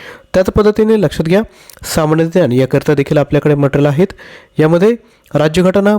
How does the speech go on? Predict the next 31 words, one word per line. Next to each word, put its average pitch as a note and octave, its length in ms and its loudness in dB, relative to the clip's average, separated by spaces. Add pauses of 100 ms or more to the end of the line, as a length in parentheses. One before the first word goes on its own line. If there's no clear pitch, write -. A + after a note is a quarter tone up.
भूगोल, C#3+ 300 0
इतिहास, E3+ 420 0
समाजसुधारक, C#3+ 560 0
अर्थव्यवस्था C3+ 500 0
हे C#3+ 160 0
जे D#3 120 0
महत्त्वपूर्ण C3+ 640 0
टॉपिक C#3+ 280 -2
आहेत B2+ 200 -2 (120)
ते B2+ 60 2
आपण C3 240 0 (120)
कव्हर A#2 260 0
केले A#2+ 160 0
आहेत. A2+ 280 -4 (840)
यामध्ये D3 360 2
एकूण F3 200 0
चार D3 240 0
हजार C3+ 200 0
दोनशे C3 300 -2
चाळीस B2 280 -2
प्रश्न - 320 -4
आहेत, D3 240 0 (500)
प्राईस D3+ 200 2
आहे F3 260 2
एकशे C3+ 200 -2
एकोणपन्नास A#2+ 520 0
रुपये. E3 260 0 (580)
तुम्ही G#3 280 2
या D3 100 2
क्रमांकावर C#3 460 0
WhatsApp C3+ 360 -2